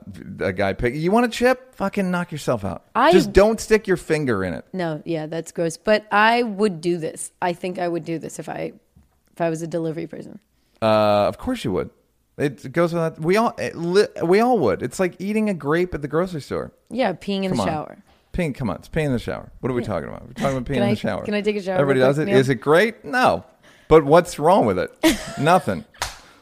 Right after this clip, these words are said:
Speaker 1: Is it, is it the custom?
Speaker 2: <laughs>
Speaker 1: Nah, I mean,
Speaker 2: Yeah.
Speaker 1: yes.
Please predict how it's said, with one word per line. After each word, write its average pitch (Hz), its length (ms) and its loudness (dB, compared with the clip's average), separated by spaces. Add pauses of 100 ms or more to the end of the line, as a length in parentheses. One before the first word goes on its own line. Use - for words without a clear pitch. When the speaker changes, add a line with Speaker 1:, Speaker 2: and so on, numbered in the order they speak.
(340)
Speaker 1:
Is 131 180 6
it, 127 280 0
is 120 180 4
it 120 140 0
the 113 80 2
custom? 196 640 2
Speaker 2:
<laughs> - 40 -10
Speaker 1:
Nah, 131 520 4
I 135 100 4
mean, 165 300 0
Speaker 2:
Yeah. 233 260 6
Speaker 1:
yes. - 280 -2